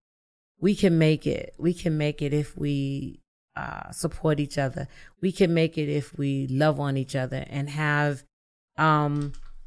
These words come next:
I don't, I don't wanna say mercy, but just, you know, have some forgiveness, right? Have some grace, apply some grace, um, to our loved ones and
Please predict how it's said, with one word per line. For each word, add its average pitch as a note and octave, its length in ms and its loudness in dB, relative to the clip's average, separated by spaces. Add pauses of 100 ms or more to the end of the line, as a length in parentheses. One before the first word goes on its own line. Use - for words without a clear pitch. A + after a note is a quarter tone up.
(1080)
I - 120 4
don't, - 180 2
I - 140 2
don't - 100 0
wanna C#4 180 6
say A3 240 8
mercy, D3+ 500 6
but D3+ 340 4
just, C#4 440 -2 (140)
you C4+ 160 0
know, A3 640 8 (1120)
have A#3+ 300 4
some F3 320 0
forgiveness, D#3 800 4
right? E3+ 420 8 (360)
Have B3 160 6
some F3 240 0
grace, E3+ 640 6
apply G3+ 400 4
some F3 240 0
grace, D#3+ 580 4 (400)
um, D3+ 640 0 (400)
to F3 200 6
our D3 140 8
loved D3+ 360 6
ones D3 500 4
and D3 300 2